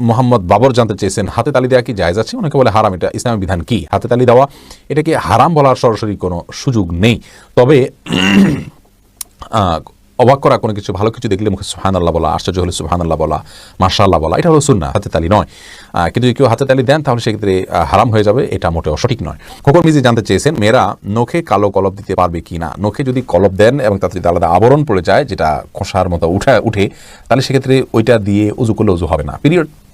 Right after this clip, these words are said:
চলাকালীন সময় দিতে পারেন, আবার পিরিয়ড ভালো হওয়ার আগে আগে সেটা তুলে ফেলতে হবে। শাহিনুর ইসলাম সোনিয়া, আপনি লিখেছেন, স্বামী অক্ষম হলে স্ত্রীর করণীয় কি? চিকিৎসার পরও স্বামী সুস্থ হয়নি, পরামর্শ কাম্য।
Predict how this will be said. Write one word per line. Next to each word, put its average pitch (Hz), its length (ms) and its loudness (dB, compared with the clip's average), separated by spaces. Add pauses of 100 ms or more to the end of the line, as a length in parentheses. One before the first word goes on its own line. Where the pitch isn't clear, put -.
চলাকালীন 107 340 2
সময় 107 220 0
দিতে 101 200 2
পারেন, 92 180 2
আবার 87 180 2
পিরিয়ড 92 280 0 (380)
ভালো 87 180 2
হওয়ার 85 120 4
আগে 80 180 0
আগে 98 160 0
সেটা - 140 -6
তুলে 80 180 -6
ফেলতে - 220 -12
হবে। 73 160 -8 (300)
শাহিনুর 147 380 4
ইসলাম 143 540 2
সোনিয়া, 113 340 2
আপনি 104 160 -2
লিখেছেন, 139 520 0
স্বামী 123 300 0
অক্ষম 135 280 2
হলে 127 180 0
স্ত্রীর 135 220 -8
করণীয় 98 280 0
কি? - 200 -8
চিকিৎসার 123 420 -4
পরও 127 280 2
স্বামী 123 180 -4
সুস্থ - 260 -4
হয়নি, 95 160 -2
পরামর্শ 82 300 -6
কাম্য। 87 240 -4